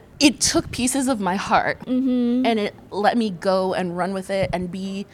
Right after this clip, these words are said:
Speaker 1: loud and passionate and really take the skills, take the lived experience that I had. I could talk to people, and what I said mattered. And I could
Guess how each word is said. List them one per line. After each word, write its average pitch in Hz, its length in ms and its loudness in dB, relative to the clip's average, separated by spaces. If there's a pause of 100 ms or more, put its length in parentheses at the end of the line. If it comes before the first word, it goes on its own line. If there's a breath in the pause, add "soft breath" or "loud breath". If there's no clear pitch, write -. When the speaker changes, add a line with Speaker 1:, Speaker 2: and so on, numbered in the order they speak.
(200 loud breath)
Speaker 1:
loud 170 720 -2
and 175 480 -4
passionate 170 680 -4
and 175 500 -4
really 196 360 -2
take - 240 -2
the 233 80 0
skills, 190 720 -2
take - 240 -4
the 208 100 -4
lived 180 480 -2
experience 185 800 -2
that 190 100 -2
I 190 100 2
had. 190 540 4
I 226 60 -4
could 208 160 -4
talk 214 200 -4
to 185 100 -8
people, 170 360 -8 (200)
and 180 340 0 (180)
what 196 140 0
I 185 80 0
said 170 220 -6
mattered. 160 400 -6 (160)
And 202 120 2
I 185 100 4
could 190 360 -2